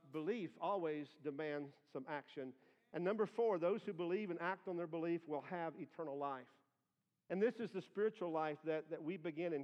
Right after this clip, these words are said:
Christ, and that we live here on the earth and will carry us forward into eternity.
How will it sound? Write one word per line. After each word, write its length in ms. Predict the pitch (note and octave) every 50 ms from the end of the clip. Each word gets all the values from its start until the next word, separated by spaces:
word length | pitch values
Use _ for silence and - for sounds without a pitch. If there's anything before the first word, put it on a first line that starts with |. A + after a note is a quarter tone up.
| C#3 -
Christ, 420 | - G3+ F3+ D#3+ D3 C3+ - - E3+
and 140 | D3 C#3 C#3 - - - - _ _ _ _ _ E3+
that 100 | F3 E3
we 120 | E3+ E3
live 280 | D#3+ D#3+ F#3+ A3+ B3 G3+
here 220 | G3+ G#3+ G3 F#3
on 140 | F3+ F3+ F3
the 160 | E3 D#3+ F3
earth 220 | G3+ G3+ G3 F#3 -
and 100 | E3+ D#3
will 140 | D3+ D3 D3+ - -
carry 260 | G#3 G#3+ G3+ G#3 G3
us 80 | F3+ - - -
forward 320 | F3 E3 E3+ E3 F3 D#3+ F3+
into 300 | D#3+ D#3 D#3+ - E3 D#3
eternity. 600 | D3+ D#3 - - F3 F3+ E3+ D3+ C3+ C#3+ C#3+